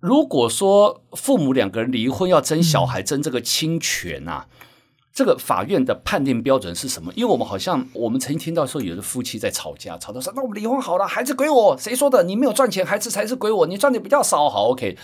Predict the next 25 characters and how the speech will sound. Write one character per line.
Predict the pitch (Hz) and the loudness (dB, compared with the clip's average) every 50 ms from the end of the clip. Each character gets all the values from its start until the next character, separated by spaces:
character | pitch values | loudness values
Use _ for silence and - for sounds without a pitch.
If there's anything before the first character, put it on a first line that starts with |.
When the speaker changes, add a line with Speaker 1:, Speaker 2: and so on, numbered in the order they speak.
| - - - | -20 0 10
Speaker 1:
都 | - 262 269 | 10 12 12
是 | 262 269 254 | 10 6 0
以 | 170 123 - 196 - - - - - _ _ _ | 0 0 -2 -2 -2 -6 -10 -18 -20 _ _ _
经 | _ - 233 226 233 220 | _ 0 2 4 4 4
济 | 226 - 220 175 | 4 2 2 4
能 | 139 120 107 117 135 | 4 4 4 4 2
力 | 151 180 143 | 2 2 2
为 | 110 101 104 110 | 2 2 0 0
做 | 110 - 147 147 127 | -2 0 0 0 2
一 | 120 131 | 2 0
个 | 131 - 110 98 90 85 80 | 0 0 0 0 0 0 -2
衡 | 73 - - - 107 110 131 131 | -4 -4 -4 -4 -2 -2 0 0
量 | 120 90 98 | 0 -2 -2
的 | 98 | -6
标 | 92 - 104 98 104 | -4 -2 0 0 0
准， | - 98 78 - | -2 -6 -10 -8
这 | - 135 | -8 -8
是 | - 123 | -8 -8
对 | 110 - 113 90 | -4 -4 -2 -2
的 | 87 - - | -2 -4 -6
吗？ | - - 127 - | -6 -8 -8 -10
Speaker 2:
是。 | - - - - - - - - - _ _ - | -12 -20 -20 -20 -20 -20 -20 -20 -20 _ _ -2
呃， | 175 147 143 135 135 131 131 | -2 0 0 0 -2 -4 -4
其 | 127 - 240 | 0 0 2
实 | 226 233 220 220 | 4 4 4 4